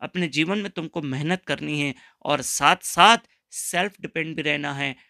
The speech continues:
और खुद आत्मनिर्भर भी रहो। कब तक दूसरों के भरोसे पे रहोगे? हरे कृष्ण, हरे कृष्ण, कृष्ण कृष्ण, हरे हरे, हरे राम, हरे राम, राम राम, हरे हरे। ये छोटा सा दृष्टांत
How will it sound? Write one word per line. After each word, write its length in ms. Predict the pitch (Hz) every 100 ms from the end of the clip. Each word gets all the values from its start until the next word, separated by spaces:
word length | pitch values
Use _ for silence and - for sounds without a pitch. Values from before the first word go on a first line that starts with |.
| _
और 160 | - 147
खुद 320 | - 196 190 -
आत्मनिर्भर 680 | 156 160 - 165 147 131 147
भी 140 | 147
रहो। 260 | 139 131 123 _ _
कब 140 | - -
तक 160 | 170 147
दूसरों 300 | 151 - 147
के 120 | 135
भरोसे 420 | 127 131 123 -
पे 140 | -
रहोगे? 380 | - - _ _ _ _ _ _ _
हरे 200 | 147 147
कृष्ण, 440 | 123 - 139 - 135
हरे 260 | 127 135
कृष्ण, 380 | 135 - 135 -
कृष्ण 380 | - 139 143 -
कृष्ण, 380 | - 131 - 139
हरे 260 | 127 139
हरे, 220 | 131 131 127 - - - -
हरे 240 | 160 196
राम, 300 | 190 160 151 135
हरे 220 | 139 143
राम, 300 | 135 135 131
राम 240 | 123 127
राम, 280 | - 120 117
हरे 240 | 123 123
हरे। 240 | 123 131 123 - - _
ये 220 | 123 156 160
छोटा 520 | - 214 269 - 190
सा 160 | -
दृष्टांत 540 | 156 156 - 156 156